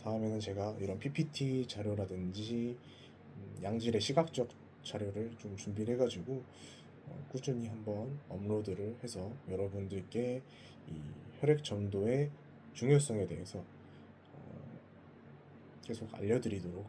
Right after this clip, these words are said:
하겠습니다. 어, 내 건강은 내가 지켜야 되니까요.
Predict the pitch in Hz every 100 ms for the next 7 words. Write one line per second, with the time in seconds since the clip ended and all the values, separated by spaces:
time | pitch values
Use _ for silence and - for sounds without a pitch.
0 | - - 139 - - - - - - -
1 | - - - - - - - - - -
2 | - - - - 113 131 135 117 117 120
3 | 107 104 - 92 107 104 - 107 101 82
4 | - 82